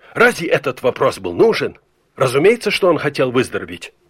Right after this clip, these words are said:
Но Иисус это спросил, чтобы получить от него исповедание.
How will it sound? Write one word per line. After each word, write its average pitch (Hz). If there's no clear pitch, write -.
Но 160
Иисус 247
это 196
спросил, 190
чтобы 180
получить 170
от -
него 180
исповедание. 190